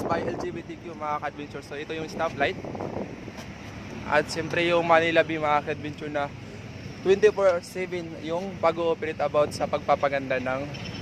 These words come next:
Manila Bay. So, nakita natin, no? So, yung mga trabahante,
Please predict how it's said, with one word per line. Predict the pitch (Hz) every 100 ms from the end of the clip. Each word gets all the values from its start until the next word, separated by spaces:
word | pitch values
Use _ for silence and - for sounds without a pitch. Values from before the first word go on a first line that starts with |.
| - - - -
Manila | - 131 131 131 123
Bay. | 113 113
So, | - 123
nakita | 127 131 135
natin, | 139 139 135 131 - 135
no? | 139
So, | - 139
yung | 147 156
mga | 147
trabahante, | 151 147 151 147 147